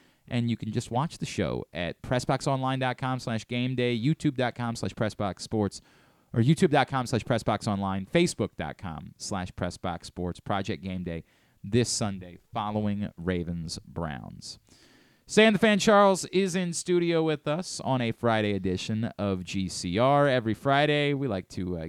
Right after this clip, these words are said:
get the word on who may or may not be playing on Sunday and look ahead to that game with our friend,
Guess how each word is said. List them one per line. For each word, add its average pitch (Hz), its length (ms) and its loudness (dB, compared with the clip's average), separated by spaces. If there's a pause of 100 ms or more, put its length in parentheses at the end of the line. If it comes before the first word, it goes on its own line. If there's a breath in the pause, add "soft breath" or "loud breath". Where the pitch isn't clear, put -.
(100)
get - 160 -8
the 110 80 -2
word 135 420 4
on 110 340 0 (460)
who 143 120 2
may 151 200 10
or 147 80 12
may 151 140 8
not 156 200 8
be 139 100 8
playing 175 480 2
on 165 200 0
Sunday 170 600 0
and 131 140 0
look 139 140 -2
ahead 120 260 0
to 117 80 0
that 113 280 0
game 107 360 0
with 104 140 -2
our 98 120 0
friend, 104 840 -2